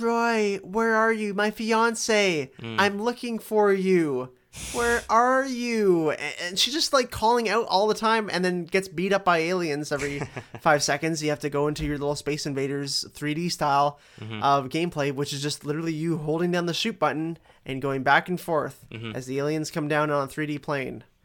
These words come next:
Speaker 2: But it's not fun on a
Speaker 1: Wow.
Speaker 2: three D plane. Like, it, it's the two D
Speaker 1: Nope.
Speaker 2: of Space Invaders that made it fun, and they tried, but I think that they should have, it's hard to say now, but I think that they should have just ditched that mechanic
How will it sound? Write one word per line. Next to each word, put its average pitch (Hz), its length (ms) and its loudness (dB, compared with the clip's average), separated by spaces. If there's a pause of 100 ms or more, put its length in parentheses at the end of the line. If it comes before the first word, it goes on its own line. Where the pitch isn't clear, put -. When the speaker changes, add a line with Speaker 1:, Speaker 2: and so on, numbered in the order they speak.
(240)
Speaker 2:
But 143 80 -4
it's 147 120 -2
not 165 220 2
fun 147 160 4
on 139 140 2
a 120 60 2
Speaker 1:
Wow. 120 80 -6
Speaker 2:
three 127 160 2
D 117 100 0
plane. 107 320 0
Like, 107 160 -2
it, 107 140 0
it's 123 180 -6
the 127 80 -8
two 151 260 -2
D 139 260 0
Speaker 1:
Nope. 117 120 2
Speaker 2:
of - 80 -16
Space 120 300 -2
Invaders 117 380 2
that 107 140 0
made 110 220 -2
it 101 100 -10
fun, 107 540 -4
and 107 240 -4 (320)
they 143 100 0
tried, 135 460 6
but 123 100 4
I 120 120 2
think 202 200 -6
that - 140 -4
they 127 120 0
should 127 220 -4
have, 110 160 -4 (400)
it's - 120 -6
hard 120 140 -2
to 117 60 -6
say 110 160 0
now, 110 280 0
but 110 120 0
I 120 40 -2
think 156 180 -6
that - 100 -6
they 135 60 -4
should 127 180 -2
have 120 100 -4
just - 280 -12
ditched - 380 -2
that 117 200 -2
mechanic - 600 -8